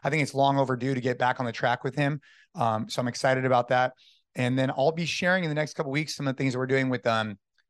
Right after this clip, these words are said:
um, uh, C B P, you know, Customs and Border Protection. I'm working with a couple of guys to create just some cool tests to work with them.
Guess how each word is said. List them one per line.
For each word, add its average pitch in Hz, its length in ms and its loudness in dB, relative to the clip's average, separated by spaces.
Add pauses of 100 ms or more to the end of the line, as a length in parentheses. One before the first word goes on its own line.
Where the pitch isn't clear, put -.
(120)
um, 101 600 -4 (720)
uh, 113 220 0
C 160 180 -4
B 147 100 0
P, 151 440 -2
you 143 80 0
know, 143 100 2
Customs 143 380 -2
and 123 80 0
Border 135 180 2
Protection. 147 360 -2
I'm 127 120 -2
working 135 280 -2
with 131 120 -4
a 127 80 0
couple 147 240 -2
of 127 60 -2
guys 131 300 2 (380)
to 180 100 0
create 214 320 0
just 220 160 -2
some 165 140 -4
cool 175 220 0
tests - 340 0
to 143 100 -4
work 127 180 -2
with 170 100 -2
them. 214 220 2